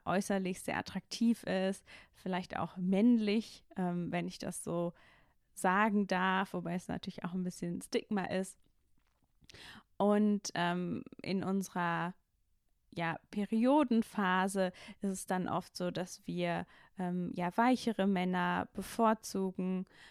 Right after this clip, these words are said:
ähm, und da quasi jemanden haben, der eher fürsorglich ist.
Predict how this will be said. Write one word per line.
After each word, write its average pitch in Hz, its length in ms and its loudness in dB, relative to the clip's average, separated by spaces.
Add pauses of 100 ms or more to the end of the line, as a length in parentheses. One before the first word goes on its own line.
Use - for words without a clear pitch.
(220)
ähm, 175 760 -4 (880)
und 180 480 -2 (300)
da 180 280 -2
quasi 175 720 -4
jemanden 175 400 -6
haben, 175 380 -6
der - 180 -8
eher 185 220 -4
fürsorglich - 880 0
ist. - 240 -14